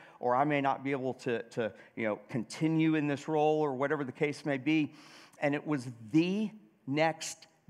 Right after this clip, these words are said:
day when God arranged a situation where Jeff Cranston called to recruit me and Cynthia to move to Hilton Head to start what at that time was,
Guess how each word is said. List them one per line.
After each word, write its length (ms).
day 520
when 300
God 520
arranged 540
a 60
situation 800
where 100
Jeff 340
Cranston 600
called 480
to 80
recruit 440
me 140
and 140
Cynthia 500
to 140
move 440
to 120
Hilton 300
Head 340
to 100
start 560
what 260
at 140
that 180
time 480
was, 400